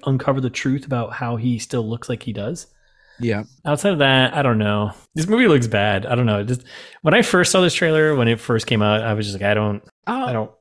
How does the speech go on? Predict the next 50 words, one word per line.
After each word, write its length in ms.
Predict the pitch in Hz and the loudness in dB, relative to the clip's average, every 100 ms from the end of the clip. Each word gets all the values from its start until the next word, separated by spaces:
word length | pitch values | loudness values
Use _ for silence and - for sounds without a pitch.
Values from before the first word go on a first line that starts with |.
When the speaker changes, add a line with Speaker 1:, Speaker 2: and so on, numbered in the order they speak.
| - | 0
Speaker 1:
I 40 | 135 | 4
don't 60 | |
Speaker 2:
I'll, 60 | 143 | 4
Speaker 1:
want 140 | 120 110 | 4 2
any 160 | 107 | -2
of 40 | 92 | -6
this." 220 | 82 - _ _ _ _ - | -12 -20 _ _ _ _ -4
Speaker 2:
I'll 100 | 160 | -2
tell 180 | 175 233 | 0 0
you, 280 | 233 220 214 | 2 0 -2
the 100 | 131 | -4
trailer 400 | - 170 175 175 | -2 0 0 0
makes 380 | 139 135 - 127 | 0 -2 -4 -6
it 100 | - | -6
look 280 | 113 117 110 - | -4 -4 -6 -8
worse 300 | 101 98 - | -8 -6 -10
than 140 | 90 | -12
it 100 | 82 - - | -14 -18 -20
is. 220 | - - _ - | -20 -20 _ 2
It 120 | 160 | 4
is 120 | 175 | 4
Speaker 1:
Okay. 80 | 135 | 4
Speaker 2:
better 260 | 156 151 | 2 4
than 140 | 143 139 | 4 2
the 80 | 123 | 0
trailer. 340 | - 92 80 - - | -4 -10 -12 -16 -2
It 160 | 147 | 4
Speaker 1:
I 40 | 151 | 6
Speaker 2:
is 80 | - | 6
Speaker 1:
mean, 60 | |
Speaker 2:
a 20 | 147 | 2
hundred 220 | 170 151 | 2 0
percent 340 | 143 131 117 | 0 -2 -2
better 220 | 117 107 | -4 -6
than 80 | 95 | -8
the 80 | 87 | -12
trailer. 360 | - 78 67 135 - | -14 -14 -16 -18 -8
<laughs> 160 | 339 - | -8 -6
Speaker 1:
Yeah. 260 | 131 87 494 - 523 | -8 -8 -12 -14 -2
It, 100 | 220 - - | -2 -2 0
it 100 | 240 | 2
looks 180 | 254 269 | 2 0
like 80 | 247 | -2
the, 100 | 190 | 2
it 80 | 220 | 2
looks 180 | 220 - | 2 0
like 120 | 202 | -2
a 60 | 175 | -2
discount, 760 | 127 147 135 - 135 127 127 | -2 -4 -4 -2 -2 0 -2
like, 360 | 151 117 104 - | -2 -2 -4 -10